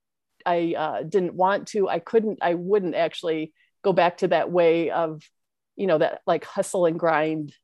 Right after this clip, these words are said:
mentality. So anyway, that's when I became obsessed with copywriting and messaging. And I, I just created this low-key business that really worked for me. And, and by low-key, I don't mean,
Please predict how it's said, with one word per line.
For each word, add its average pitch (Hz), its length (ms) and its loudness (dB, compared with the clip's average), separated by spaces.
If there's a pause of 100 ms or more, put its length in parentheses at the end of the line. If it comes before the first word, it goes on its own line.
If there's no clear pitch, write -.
(300)
mentality. 160 720 0
So 156 440 0 (720)
anyway, 175 260 2
that's 180 220 2
when 202 100 4
I 180 120 6
became 180 360 -4
obsessed 170 400 -2
with 165 140 -6
copywriting 170 580 2
and 160 100 -2
messaging. 170 440 -4
And 170 100 -2
I, 170 80 -2 (380)
I 208 60 6
just 240 200 2
created 240 320 2
this 202 220 0
low-key 196 480 2
business 185 500 -2
that 196 160 4
really 240 340 0 (360)
worked 202 300 2
for 190 140 0
me. 175 400 -2
And, 202 220 -2 (140)
and 202 120 0
by 202 140 6
low-key, 233 380 2
I - 80 2
don't 196 180 -4
mean, 185 460 -4